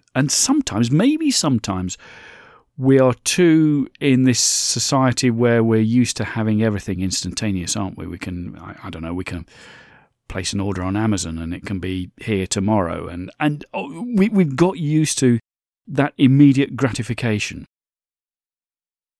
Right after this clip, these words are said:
Well, the reality of it is, some of this stuff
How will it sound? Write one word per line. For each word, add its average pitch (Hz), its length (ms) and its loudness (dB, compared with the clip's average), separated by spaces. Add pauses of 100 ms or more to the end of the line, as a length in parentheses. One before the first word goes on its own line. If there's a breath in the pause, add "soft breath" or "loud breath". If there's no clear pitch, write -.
(140)
Well, 175 320 2 (1120)
the 147 140 0
reality 202 380 4
of 117 60 0
it - 140 -4
is, 76 160 -6
some 175 240 0
of 208 60 2
this 185 180 2
stuff - 320 -2